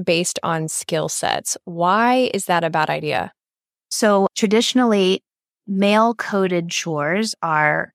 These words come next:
Speaker 2: intermittent. They happen once in a while. They happen on the weekends, and they tend to be outdoor,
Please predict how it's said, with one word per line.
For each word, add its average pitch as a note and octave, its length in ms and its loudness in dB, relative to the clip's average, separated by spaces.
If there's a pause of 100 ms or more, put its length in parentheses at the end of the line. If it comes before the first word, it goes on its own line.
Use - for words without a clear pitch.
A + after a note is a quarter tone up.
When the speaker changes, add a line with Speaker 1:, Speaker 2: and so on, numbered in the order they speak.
Speaker 2:
intermittent. G3+ 720 2
They E3+ 100 -4
happen E3+ 340 0
once E3 240 0
in F#3+ 80 4
a F3+ 60 4
while. D#3 320 4
They D#3 100 0
happen D3+ 300 -2
on E3 100 0
the E3+ 80 0
weekends, D#3 560 -2
and E3 120 -6
they D#3+ 80 -6
tend F3 200 0
to E3+ 60 -2
be F3 160 -4
outdoor, D#3 680 -4